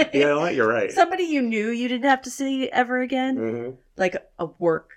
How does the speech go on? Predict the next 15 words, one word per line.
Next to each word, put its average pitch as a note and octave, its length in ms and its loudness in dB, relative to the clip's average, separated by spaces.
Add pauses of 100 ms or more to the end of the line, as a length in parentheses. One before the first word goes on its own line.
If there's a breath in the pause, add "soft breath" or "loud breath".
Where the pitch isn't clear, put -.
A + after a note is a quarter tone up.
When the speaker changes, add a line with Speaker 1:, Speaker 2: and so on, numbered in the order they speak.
(140)
Speaker 2:
like E3 140 -2
a - 40 -12
boss, - 480 -6
like E3 140 -6
a F3 60 -8
horrible F3 480 -2
boss. B2 400 -6
Speaker 1:
Yes. D#2 800 -10
Speaker 2:
Uh, D#3+ 180 0
you E3 120 -4
know, E3 180 -2
and D#3+ 100 -4
when E3 100 -2
you're E3+ 140 2
leaving E3+ 640 -2